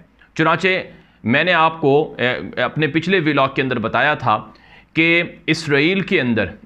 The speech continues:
इस वक्त बगावत चल रही है और ऐसी बगावत है कि इसराइल के तमाम शोबों के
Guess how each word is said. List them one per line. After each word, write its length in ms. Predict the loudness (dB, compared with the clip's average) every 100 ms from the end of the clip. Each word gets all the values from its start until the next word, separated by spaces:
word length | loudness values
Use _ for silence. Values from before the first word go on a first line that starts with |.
| -2
इस 260 | -2 -2
वक्त 320 | -2 -2 -2 -4
बगावत 460 | 0 2 2 2
चल 200 | 0 0
रही 280 | 0 -2 -2
है 160 | -4 -8 -14 _ 0
और 280 | 2 2 0
ऐसी 300 | -2 0 -2
बगावत 540 | 0 2 2 2 0 0
है 120 | -2 -4 -18 _ -6
कि 80 | -4
इसराइल 580 | -2 -2 0 0 0 0
के 160 | -2 0 0
तमाम 540 | 2 4 4 4 2
शोबों 420 | 0 0 2 2 0
के 180 | 0